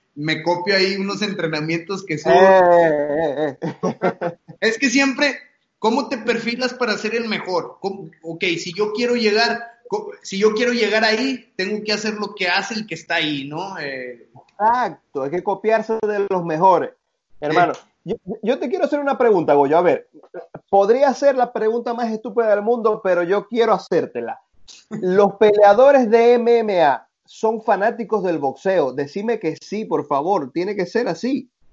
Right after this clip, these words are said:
Speaker 1: Al menos yo soy fanático del boxeo. Al menos yo desde que
Speaker 2: Son
Speaker 1: estaba
Speaker 2: deportes afines, son deportes que van de la mano, hermano.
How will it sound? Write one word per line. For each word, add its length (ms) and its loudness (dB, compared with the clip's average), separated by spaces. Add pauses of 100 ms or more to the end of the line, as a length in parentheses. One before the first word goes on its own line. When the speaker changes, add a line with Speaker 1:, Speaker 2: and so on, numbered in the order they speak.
Speaker 1:
Al 240 -2
menos 340 0
yo 400 0 (220)
soy 220 -6
fanático 560 -4
del 120 -4
boxeo. 460 -6 (120)
Al 160 -8
menos 320 -6
yo 300 0
desde 380 -2
que 20 -20
Speaker 2:
Son 80 2
Speaker 1:
estaba 220 6
Speaker 2:
deportes 440 4
afines, 600 2
son 180 -2
deportes 460 0
que 120 4
van 160 2
de 100 0
la 120 0
mano, 300 2
hermano. 420 -2